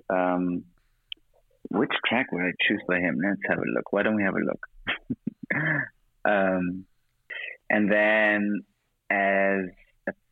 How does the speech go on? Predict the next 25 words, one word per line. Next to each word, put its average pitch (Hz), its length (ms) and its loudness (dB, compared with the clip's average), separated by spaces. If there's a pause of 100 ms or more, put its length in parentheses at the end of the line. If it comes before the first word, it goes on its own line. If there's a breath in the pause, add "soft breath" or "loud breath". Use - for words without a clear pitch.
(140)
third 165 340 4 (140)
track, 104 260 2 (100)
I 117 240 2
would 123 220 -2 (360)
probably 104 840 0 (500)
go 104 320 2
with 98 300 2 (400)
If 101 180 -2
I 92 160 2
Ever 98 160 0 (100)
Feel 98 140 0 (100)
Better 117 520 0 (340)
by 92 800 0 (540)
Phoenix, 92 280 0 (600)
which 92 180 -6
is 80 80 -8 (340)
this 85 140 -4 (100)
indie 85 400 2
rock 87 200 0 (400)
pop - 120 0 (120)
band, 87 320 0 (680 loud breath)
uh, 85 340 2 (100)
from 82 340 0 (580)
France, 127 360 4 (920 loud breath)
um, 104 640 4